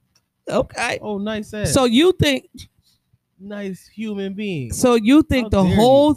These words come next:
Speaker 1: thing is on Edmund's shoulders
Speaker 2: Um,
Speaker 1: in order for our defense?
Speaker 2: he's just the
Speaker 1: Not
Speaker 2: cap-,
Speaker 1: even to be better,
Speaker 2: he is
Speaker 1: 'cause
Speaker 2: the
Speaker 1: we're
Speaker 2: captain, isn't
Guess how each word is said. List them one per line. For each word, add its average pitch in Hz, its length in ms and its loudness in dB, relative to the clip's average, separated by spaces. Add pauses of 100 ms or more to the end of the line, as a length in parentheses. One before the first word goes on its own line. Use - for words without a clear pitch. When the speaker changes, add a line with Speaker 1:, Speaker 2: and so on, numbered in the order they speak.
Speaker 1:
thing 220 560 -2 (120)
is 190 360 -4 (220)
on 190 380 -2
Edmund's 190 420 -4
shoulders - 640 -10 (260)
Speaker 2:
Um, 143 600 -6
Speaker 1:
in 180 80 -2
order 208 180 0
for 190 200 -2
our 185 140 -2
defense? 185 560 -8
Speaker 2:
he's 143 140 -6
just 151 200 -10
the 135 100 -14
Speaker 1:
Not 277 160 -2
Speaker 2:
cap-, - 120 -10
Speaker 1:
even 302 200 -2
to 262 80 0
be 220 120 -2
better, 185 440 -2
Speaker 2:
he 175 80 -6
is 196 100 -6
Speaker 1:
'cause 202 100 0
Speaker 2:
the 180 60 -6
Speaker 1:
we're 185 120 -4
Speaker 2:
captain, 165 340 -8
isn't 147 220 -16